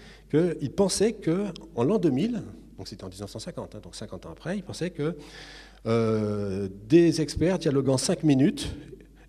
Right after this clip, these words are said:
et se trompant, euh, dans trente pour cent des cas au moins, donc, que la machine réussira à tromper dans cinquante, dans trente pour cent des cas, au lieu de cinquante. L'indiscernibilité, c'est cinquante. La machine va tromper les, les, les, les experts dans cinquante pour cent des cas.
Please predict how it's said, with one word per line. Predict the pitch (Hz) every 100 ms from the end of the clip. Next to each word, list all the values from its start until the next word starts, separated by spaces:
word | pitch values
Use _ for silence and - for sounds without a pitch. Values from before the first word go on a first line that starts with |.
| -
et | 139
se | 151 -
trompant, | 131 - - - - - - 135 110 -
euh, | 95 92 92 82
dans | 92
trente | 101 156
pour | 147 135
cent | 147
des | 123
cas | 113 120 113 - - - -
au | 104
moins, | 98 190 233 - - - - - - -
donc, | 110 - - - - - - - - - - 101 -
que |
la | 175
machine | 180 156 190 151
réussira | 120 110 135 117
à | 107
tromper | - 110 123
dans | 170 -
cinquante, | - 120 110 - -
dans | 104
trente | 92 139
pour | 123
cent | 113 110
des | 92
cas, | 202 214
au | 165
lieu | 131
de | 143
cinquante. | - 160 131 - 104
L'indiscernibilité, | 113 101 - 104 101 104 170
c'est | 139
cinquante. | - 101 95 - - 92
La | 95
machine | 95 92 131 131 - - - -
va | 87 98
tromper | - 95 123
les, | 131 95 90 87
les, | 92
les, | 82 90 87 - 92
les | 92 82
experts | 92 - 131
dans | 117
cinquante | - 104 104
pour | 101
cent | 113
des | 95
cas. | -